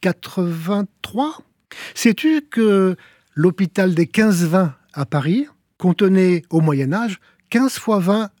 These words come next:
lits de malades, soit trois cents. » Notre langue a une longue histoire, et c'est une véritable richesse. Même les nombres ont leur histoire,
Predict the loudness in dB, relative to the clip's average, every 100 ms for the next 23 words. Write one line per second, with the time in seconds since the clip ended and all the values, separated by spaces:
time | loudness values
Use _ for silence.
0 | -2 0 0 _ -4 0 0 0 -6 -10
1 | _ _ _ -18 -16 -8 -8 -6 -12 -14
2 | _ _ _ _ -20 -10 0 0 2 0
3 | 2 0 -2 -6 -8 -8 -4 -4 -4 -4
4 | 0 0 -2 -8 -14 -16 -18 _ _ -6
5 | -6 -4 -6 -4 -4 -4 -4 -8 -10 -8
6 | -10 -4 -4 -2 -6 -8 -12 -20 -20 _
7 | _ _ _ _ 2 4 4 2 2 2
8 | 2 0 -4 -6 -8 -10 -8 -10 -10